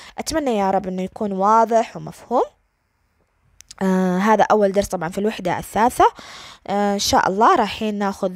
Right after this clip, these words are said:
آه، في فيديو قادم، آه، الدرس التالي اللي هو Grammar in Action.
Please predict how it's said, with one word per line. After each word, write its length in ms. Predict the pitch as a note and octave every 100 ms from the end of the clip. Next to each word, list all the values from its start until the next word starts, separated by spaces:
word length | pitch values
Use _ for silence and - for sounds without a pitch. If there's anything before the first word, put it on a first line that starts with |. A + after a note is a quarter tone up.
| F#3
آه، 640 | F3 E3+ E3 D#3 A#2+ A#1 -
في 160 | - G#3
فيديو 220 | G#3 F#3+
قادم، 480 | - G#3 A#3 D#4 D4+ -
آه، 120 | F3+
الدرس 340 | F#3 G3 G3+ -
التالي 500 | - A#3 B3+ D#4 F4+
اللي 160 | G3
هو 220 | F#3+ F#3 F#3+
Grammar 500 | G#3 G#3 G#3 - D#3+
in 200 | - -
Action. 340 | - F#4+